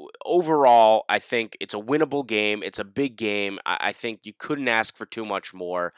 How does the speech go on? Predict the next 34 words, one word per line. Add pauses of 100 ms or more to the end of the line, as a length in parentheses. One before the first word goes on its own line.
(280)
Until
there's
an
expanded
playoff (360)
and, (180)
and
Pitt
gets
the
eight
seed
or
the
twelve
seed
or
whatever
it
is, (400)
again,
and
has
to
play
Alabama
or
Georgia
or
whoever
in
the
first
round,